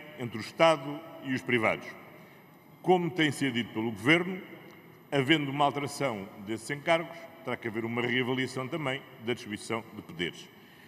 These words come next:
No quadro da crise do setor da avia-, da aeronáutica civil à escala global, foi aprovado no quadro europeu um conjunto de medidas que permitem a existência de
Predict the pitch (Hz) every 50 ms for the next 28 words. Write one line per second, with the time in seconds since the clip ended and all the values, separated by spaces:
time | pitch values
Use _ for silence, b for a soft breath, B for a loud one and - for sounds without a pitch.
0 | B B B B B B B - - 156 160 170 165 170 202 208 190 175 180 170
1 | 165 143 160 - - 160 156 143 127 107 90 92 101 95 95 135 143 - - 147
2 | 143 - 151 151 131 113 98 95 90 85 - - - - - - 120 113 147 139
3 | 127 127 135 127 - - - 123 131 135 131 127 131 131 135 135 127 - 113 -
4 | 135 123 - - - 151 160 139 143 175 170 143 113 98 90 85 - - - -
5 | - - 131 127 - - - 147 139 127 117 110 104 98 95 98 95 92 104 123
6 | 120 107 131 143 156 208 190 180 - - - - - B B B B B B B
7 | B B B - - - - - 156 160 151 143 104 139 110 131 151 127 117 151
8 | 143 131 113 101 104 113 113 - - 120 117 113 104 101 95 104 110 - 117 120
9 | 117 123 120 120 160 170 180 196 202 175 - - - - 139 131 110 131 127 123
10 | 113 104 120 131 127 113 113 110 107 113 113 120 117 139 170 175 160 185 180 175
11 | 156 - - - - - - 101 - 120 113 120 151 160 156 - - 160 156 160
12 | 156 - - - - 123 117 - - - 151 151 139 - - 143 143 147 147 -
13 | - - - - - - - 117 113 139 139 135 143